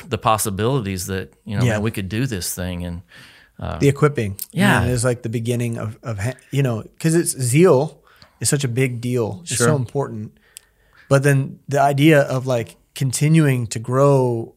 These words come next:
Speaker 2: without the tools to do it, it's, it's difficult.
Speaker 1: Oh, absolutely.
Speaker 2: Yeah.
Speaker 1: And, and it, it just gave a, gave a foundation,
Speaker 2: Mm-hmm.
Speaker 1: you know, to everything. It, it just really got us into the Word of God, the authority of the Word of God,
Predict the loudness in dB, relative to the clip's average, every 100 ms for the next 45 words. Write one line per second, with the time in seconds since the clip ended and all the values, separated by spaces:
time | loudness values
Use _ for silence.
0 | -10 -8 -4 0 2 0 -6 -10 -6 -6
1 | -4 -6 -8 -6 -2 -2 -2 -6 -8 -4
2 | -4 -6 -12 -12 -14 -16 _ -4 -4 -4
3 | -12 -14 -16 -20 _ _ _ 0 2 2
4 | -2 -6 -6 -4 -4 -6 -10 -18 -20 -20
5 | _ 0 2 2 0 0 0 0 -2 -2
6 | -4 -6 -2 -2 -2 -2 -2 -2 -4 -6
7 | -10 -14 _ -10 -8 -4 -4 -4 -4 -4
8 | -4 -4 -8 -8 -8 -8 -12 -8 -6 -6
9 | -6 0 2 2 0 -4 _ _ _ _
10 | 0 0 0 0 0 0 0 0 2 2
11 | 2 0 -4 -4 -2 -2 0 -2 -2 -2
12 | -2 0 0 0 -2